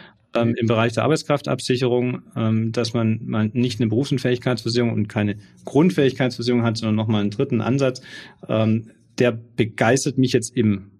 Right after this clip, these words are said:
Alltag noch nicht so, weil ich selber noch nicht vermitteln kann. Das kommt erst noch, das wird noch kommen für uns, äh, die bei Worksurance mitmachen. Ähm,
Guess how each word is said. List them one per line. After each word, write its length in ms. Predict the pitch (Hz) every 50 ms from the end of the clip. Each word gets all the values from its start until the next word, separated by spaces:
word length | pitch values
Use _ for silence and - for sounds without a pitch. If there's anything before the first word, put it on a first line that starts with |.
| _ _
Alltag 640 | - - 117 139 147 143 147 147 135 139 127 - - -
noch 380 | - 139 131 127 120 113 - - - - -
nicht 380 | - 131 131 139 135 - -
so, 340 | - - 135 147 156 170 160 135
weil 460 | 127 123 117 123 123 127 131 - - -
ich 260 | - 135 131 - -
selber 300 | - - 120 123 123 123
noch 200 | 117 123 113 113
nicht 200 | 123 120 117 -
vermitteln 340 | - 110 117 139 156 156 151
kann. 280 | - - 165 170 175 160
Das 180 | 120 113 117
kommt 220 | - 131 127 156 180
erst 280 | 180 151 147 - -
noch, 180 | 151 165 160 165
das 180 | - - -
wird 180 | - 117 131 127
noch 160 | 120 113 110 113 - -
kommen 300 | - - 127 139 156 151
für 140 | 143 - 131
uns, 440 | 131 131 135 131 131 - - - - -
äh, 160 | - 123 120
die 180 | 113 113 117 117
bei 220 | 113 117 110 107
Worksurance 540 | 107 104 104 - - 113 110 104 101 101 -
mitmachen. 420 | 135 135 - 147 143 139 151 147 - - - - - - - - - - - - -
Ähm, 460 | - 117 113 110 110 110 117 117 113